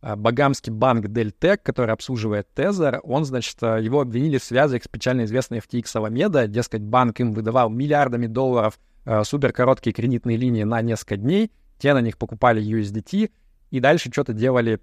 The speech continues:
ну, типа, страшное, ещё не придумали чё, но, тем не менее, сама вот связь, э, любого там банка или фининститута, э, с этим самым печально известным F T X Alameda, это уже очень токсично,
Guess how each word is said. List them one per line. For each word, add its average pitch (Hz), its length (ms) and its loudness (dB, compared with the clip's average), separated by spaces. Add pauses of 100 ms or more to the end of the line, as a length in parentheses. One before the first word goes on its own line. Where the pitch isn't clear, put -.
ну, 123 80 -2
типа, 113 180 -6
страшное, 127 480 0
ещё 104 160 -4
не 113 80 0
придумали 123 400 -2
чё, 156 420 2
но, 117 200 -2
тем 110 200 -6
не 107 60 -2
менее, 135 240 2
сама 117 300 2
вот 104 120 -2
связь, 117 460 0
э, 101 220 -2
любого 110 400 0
там 104 200 -4
банка 117 320 4
или 104 120 -2
фининститута, 120 760 -2 (260)
э, 107 180 -4
с - 80 -4
этим 117 160 -4
самым 113 340 0
печально 117 360 0
известным 107 320 -2
F 104 100 -6
T 123 100 -4
X - 160 -4
Alameda, 135 480 0 (180)
это 127 220 -2
уже 120 240 0
очень 123 380 -2
токсично, 160 600 -4